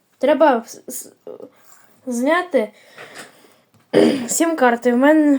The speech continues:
просто треба сім лотки. Якщо їх не зняти, ви повредитися може. С-,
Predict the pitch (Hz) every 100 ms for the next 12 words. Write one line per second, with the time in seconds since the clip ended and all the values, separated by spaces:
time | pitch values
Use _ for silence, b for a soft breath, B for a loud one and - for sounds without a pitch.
0 | 247 285 320 311 285 277 262 269 285 277
1 | 269 - 233 220 220 294 285 262 - -
2 | _ _ - 247 233 - 269 254 349 349
3 | 277 233 220 247 247 262 269 220 247 254
4 | - _ _ _ - 220 - 214 214 214
5 | 202 220 233 _ 226 - _ _ _ -
6 | -